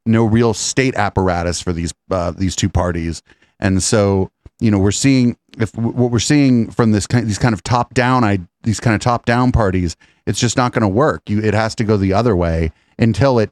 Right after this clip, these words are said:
until it's big enough to be a top down organization like a regular political party. And that takes a lot of work and a lot of hustle and a lot of luck.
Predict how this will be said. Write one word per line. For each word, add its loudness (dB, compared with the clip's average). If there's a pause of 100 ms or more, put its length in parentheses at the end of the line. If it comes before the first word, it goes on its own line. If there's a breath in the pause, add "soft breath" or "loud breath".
until 2
it's -4
big 0
enough 0
to -6
be 2
a 0
top -2
down 0
organization -2
like -4
a -2
regular -2
political -2
party. -6 (500)
And 0
that -2
takes -2
a -2
lot 2
of 0
work 0
and 0
a 0
lot 2
of 0
hustle 0
and 2
a 2
lot 2
of 0
luck. -2